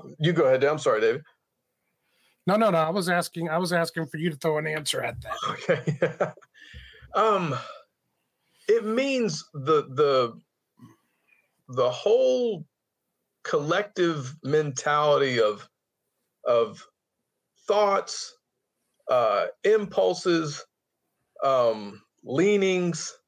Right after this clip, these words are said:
Speaker 2: Mm-hmm.
Speaker 1: uh, the general, the general way that people drift morally speaking i-, in our current culture. It's, it's mainly all about self. It's
Speaker 2: Mm-hmm.
Speaker 1: mainly all about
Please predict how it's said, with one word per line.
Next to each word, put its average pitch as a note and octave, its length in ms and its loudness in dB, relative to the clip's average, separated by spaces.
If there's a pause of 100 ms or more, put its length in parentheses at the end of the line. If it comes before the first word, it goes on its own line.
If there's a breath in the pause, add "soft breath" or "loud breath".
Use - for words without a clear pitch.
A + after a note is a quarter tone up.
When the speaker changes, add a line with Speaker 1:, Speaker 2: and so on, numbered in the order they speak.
(520)
Speaker 2:
Mm-hmm. C3 360 -12 (480)
Speaker 1:
uh, C#3 200 2
the B2+ 120 -2
general, E3+ 1000 2 (1300)
the C3 180 -4
general E3+ 520 2
way E3 340 2
that A#2+ 240 -2 (160)
people D3 380 -4
drift B2+ 720 0
morally B2 840 2 (1400)
speaking C3 580 -2
i-, D3 260 4
in D#3+ 60 2
our C3+ 160 0
current C3 380 -2
culture. G2 420 -2
It's, - 280 -8
it's - 360 -2 (240)
mainly F3+ 500 0
all D#3 260 2
about C#3 340 0
self. - 580 -2 (1040)
It's B2+ 100 -4
Speaker 2:
Mm-hmm. C#3+ 80 0
Speaker 1:
mainly E3+ 280 4
all D3+ 200 2
about C3+ 320 0